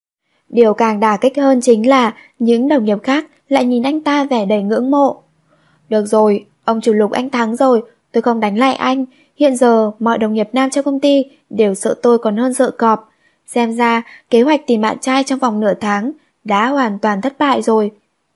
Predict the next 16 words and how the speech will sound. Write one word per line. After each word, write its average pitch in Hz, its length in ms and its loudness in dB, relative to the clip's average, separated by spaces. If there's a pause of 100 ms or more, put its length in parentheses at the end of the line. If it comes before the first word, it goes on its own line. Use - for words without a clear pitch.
(380)
Hôm 240 280 -2
nay, 240 260 2 (280)
hết 262 260 0
giờ 247 80 2
làm 208 220 0
về 208 120 0
đến 208 160 -2
nhà, 240 320 0 (320)
mẹ 220 260 -4
cứ 208 120 0
thúc 285 160 -4
giục 320 200 -4
tôi 247 140 2
đi 240 100 2
coi 240 200 -2
mắt. 269 240 -2